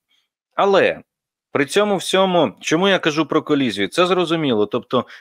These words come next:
колективне право на самооборону. Але при цьому всьому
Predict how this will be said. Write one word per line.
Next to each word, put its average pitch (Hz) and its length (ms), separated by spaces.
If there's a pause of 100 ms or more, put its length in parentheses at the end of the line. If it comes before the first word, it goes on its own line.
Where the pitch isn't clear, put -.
колективне 175 580
право 151 340
на 143 120
самооборону. 120 880 (840)
Але 151 240
при 160 180
цьому 180 320
всьому 131 520